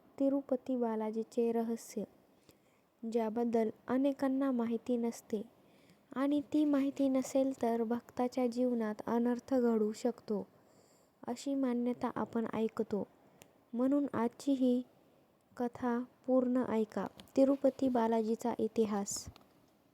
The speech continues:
तिरुमला टेकड्यांवरचे भगवान श्री व्यंकटेश्वर म्हणजे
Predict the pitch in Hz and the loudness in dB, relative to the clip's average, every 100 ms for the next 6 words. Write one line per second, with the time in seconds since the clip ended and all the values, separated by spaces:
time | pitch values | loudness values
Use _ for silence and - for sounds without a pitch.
0 | _ - _ _ _ _ _ _ - _ | _ -20 _ _ _ _ _ _ -20 _
1 | _ _ _ 302 302 311 311 320 320 - | _ _ _ -2 0 2 0 0 0 4
2 | 269 - 277 277 262 262 - 254 226 233 | 2 4 0 2 2 0 2 2 4 2
3 | 226 233 233 214 - - 269 277 247 220 | 0 0 0 -2 -10 -2 2 4 4 2
4 | 220 226 233 233 - - 214 - _ _ | 0 -2 0 -2 -2 -4 -4 -4 _ _
5 | - _ _ - 240 262 240 240 | -20 _ _ -6 -2 0 4 4